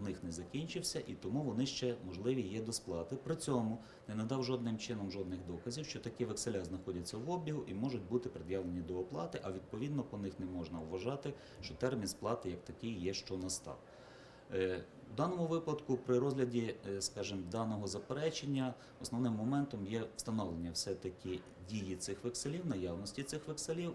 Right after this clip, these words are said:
і можливості пред'явлення їх до оплати. Якщо даний такий цінний папір,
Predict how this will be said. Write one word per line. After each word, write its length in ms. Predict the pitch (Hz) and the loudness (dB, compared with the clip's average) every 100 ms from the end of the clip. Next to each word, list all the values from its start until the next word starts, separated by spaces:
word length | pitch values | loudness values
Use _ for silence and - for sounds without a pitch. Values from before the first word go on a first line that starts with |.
| - | -2
і 200 | 110 107 | -2 -2
можливості 460 | 92 110 143 135 - | -2 2 2 2 -2
пред'явлення 580 | 95 87 110 107 101 85 | -4 -2 -2 -2 -4 -4
їх 140 | 101 98 | -6 0
до 120 | 95 | 2
оплати. 400 | 90 73 69 - - - - - | 2 -4 -8 -12 -18 -18 -16 -10
Якщо 440 | - - 160 175 - | -6 0 2 0 0
даний 300 | 123 156 156 | 2 2 2
такий 320 | - 123 147 | -2 0 0
цінний 360 | 135 143 143 139 | 2 4 4 4
папір, 480 | 135 123 85 87 | 2 -4 -2 -4